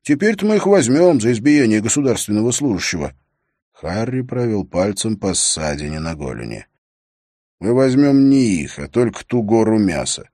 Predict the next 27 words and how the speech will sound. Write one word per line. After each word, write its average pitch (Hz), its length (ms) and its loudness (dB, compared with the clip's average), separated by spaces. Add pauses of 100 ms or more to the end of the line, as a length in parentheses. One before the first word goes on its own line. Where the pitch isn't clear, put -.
(640)
Но, 143 140 0
может, 208 320 2
он 196 220 4
что-нибудь 170 560 2
нам 151 260 4
и - 20 4
расскажет. 85 880 0 (500)
Что, 165 280 2
кстати, 143 340 2
происходит 131 680 2
с - 80 -2
вашими 104 400 2
тайцами? 82 600 -2 (340)
Тони 135 280 4
Вик 127 300 4
говорит, 117 580 0 (220)
я 131 200 4
уже 123 160 2
третий 123 540 2
норвежец, 107 640 2
которого 113 480 2
вышвыривают 117 680 2
с 90 60 -6
балкона 110 540 2
за 127 100 -2
последнее 98 640 0
время. 78 440 -4